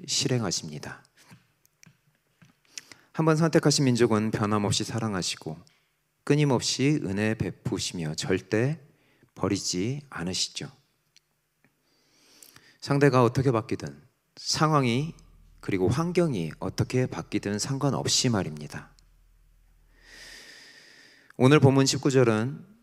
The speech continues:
하나님의 그 신실하신 성품에 대해서 아주 잘 설명하는 구절입니다. 제가 다시 한번 읽어보겠습니다. "하나님은 사람이 아니시니 거짓말을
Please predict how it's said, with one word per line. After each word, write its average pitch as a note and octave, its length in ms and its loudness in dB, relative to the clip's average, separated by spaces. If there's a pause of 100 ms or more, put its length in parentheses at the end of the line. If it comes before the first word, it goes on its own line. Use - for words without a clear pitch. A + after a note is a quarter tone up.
하나님의 C#3 400 2
그 D#3+ 140 0
신실하신 D#3 640 0
성품에 C3 440 -2
대해서 E2 560 -6
아주 F2+ 200 -8
잘 F#2+ 380 -4
설명하는 A#2+ 840 -2
구절입니다. D#2+ 800 -12 (220)
제가 G2 200 -2
다시 F#2 260 -2
한번 F2 380 -2
읽어보겠습니다. E2 1160 -6 (1500)
"하나님은 D3+ 420 6
사람이 C#3+ 360 4
아니시니 G#2 720 -2
거짓말을 G#2 840 -2